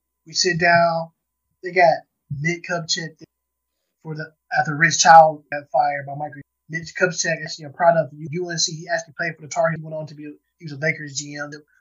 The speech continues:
with the guys of Kobe Bryant and Shaq and those players. So, you know, we sit down, we having lunch with these, you know, I'm hobnobbing with some, with some, you know, with billionaires. To be honest with you, they had, like, some questions they was asking the fans. But I raised my hand up,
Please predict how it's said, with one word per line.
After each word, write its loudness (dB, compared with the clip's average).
with -20
the -18
guys 2
of -16
Kobe -8
Bryant -6
and -12
Shaq 4
and -20
those -8
players. -16
So, -4
you -6
know, -2
we 0
sit -2
down, 2
we -2
having 2
lunch 0
with -16
these, -12
you -6
know, 4
I'm -4
hobnobbing 10
with -8
some, -6
with -2
some, 4
you -8
know, 0
with 8
billionaires. 6
To -8
be -14
honest 8
with -4
you, -20
they -4
had, 10
like, 8
some -4
questions 4
they -4
was -10
asking 4
the -4
fans. -2
But -6
I 6
raised 6
my 0
hand -2
up, 0